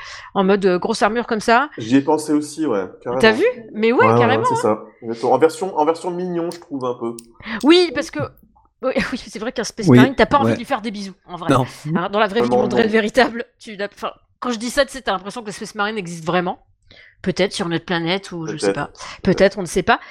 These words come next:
Speaker 1: Euh, mais en tout cas, euh, un Space Marine tel que, euh, tel que on les découvre dans Warhammer quarante mille, non, t'as pas envie d'aller lui faire des câlinous, euh, typiquement.
Speaker 2: Nope.
Speaker 1: Hein. Nope. C'est beaucoup trop grand, c'est beaucoup trop, euh, c'est beaucoup trop, euh, en ferraille, en boîte de conserve, et tu, tu,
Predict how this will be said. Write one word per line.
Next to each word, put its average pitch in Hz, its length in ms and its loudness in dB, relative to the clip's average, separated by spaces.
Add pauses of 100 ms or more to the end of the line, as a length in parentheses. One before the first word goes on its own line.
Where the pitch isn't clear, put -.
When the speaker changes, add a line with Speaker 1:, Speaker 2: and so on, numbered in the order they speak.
(400)
Speaker 1:
Euh, 185 480 2
mais 208 100 -2
en 208 80 0
tout 214 120 -12
cas, 277 280 2
euh, 202 280 2
un 202 100 -6
Space - 260 -6
Marine 254 280 -2
tel 254 240 -2
que, - 120 -8
euh, 185 960 2
tel 196 220 -6
que 196 320 2
on 185 160 -2
les 185 100 2
découvre 214 460 0
dans 185 140 2
Warhammer 202 340 4
quarante 185 180 -4
mille, 240 200 -6
non, 190 200 0
t'as 202 140 0
pas 208 240 2
envie 233 300 -4
d'aller 208 180 -2
lui 202 140 -8
faire 214 120 -4
des 208 100 -6
câlinous, 202 340 -6 (180)
euh, 160 80 -10
typiquement. - 460 -8
Speaker 2:
Nope. 101 260 0
Speaker 1:
Hein. - 40 -12 (440)
Nope. 185 340 4
C'est - 440 0
beaucoup 269 260 2
trop - 220 -2
grand, 240 240 -2
c'est 247 160 -4
beaucoup 220 240 -6
trop, 262 400 2
euh, 208 480 -2
c'est 226 100 -12
beaucoup 247 300 -10
trop, 254 340 -2
euh, 196 220 0
en 240 100 -6
ferraille, 226 580 0
en 208 120 -6
boîte 226 140 -4
de 220 80 -6
conserve, 226 520 -4
et 196 160 -6
tu, 190 260 -14
tu, - 80 -18